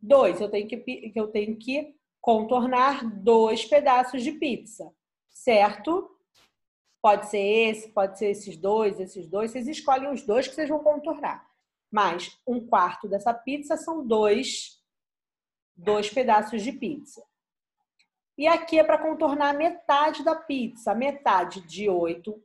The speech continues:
partes, oito dividido por dois, quatro. Então, são quatro pizzas.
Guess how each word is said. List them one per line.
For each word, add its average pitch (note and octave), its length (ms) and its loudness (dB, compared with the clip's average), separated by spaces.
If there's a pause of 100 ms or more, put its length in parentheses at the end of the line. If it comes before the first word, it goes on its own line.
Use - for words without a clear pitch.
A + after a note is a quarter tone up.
(300)
partes, A#3 680 0 (480)
oito G#3+ 300 0
dividido F#3 400 -10
por B3+ 220 -4
dois, C#4 600 2 (500)
quatro. G3 460 2
Então, G3 240 -4
são C4 220 -4
quatro C4+ 480 0
pizzas. - 760 -8